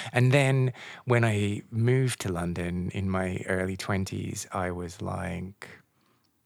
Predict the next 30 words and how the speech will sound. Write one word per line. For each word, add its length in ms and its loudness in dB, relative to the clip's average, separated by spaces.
I 80 4
don't 140 2
know. 460 4
I 120 4
think 180 2
I 100 6
had 220 4
this 180 2
thing 640 4
in 140 4
my 140 4
mind, 520 2
'cause 140 2
I 100 4
kind 240 4
of, 160 2
like, 280 0
you 140 6
know, 120 4
was 180 0
running 440 4
away 600 0
to 260 -2
the 100 -6
U 180 -6
K 340 -4
and 120 -6
I 120 -6
was 180 -12
like, 160 -14